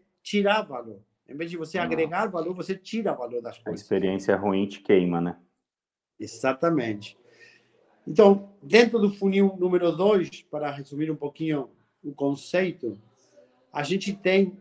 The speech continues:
Speaker 1: o que chamamos de balcão ou vendas de balcão, tá? Essas vendas de balcão, pessoal, pode ser e devem ser,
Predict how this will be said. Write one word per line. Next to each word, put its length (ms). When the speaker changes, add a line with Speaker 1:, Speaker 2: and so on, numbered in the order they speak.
Speaker 1:
o 80
que 140
chamamos 420
de 80
balcão 520
ou 140
vendas 360
de 80
balcão, 520
tá? 260
Essas 500
vendas 300
de 60
balcão, 400
pessoal, 380
pode 400
ser 480
e 100
devem 320
ser, 360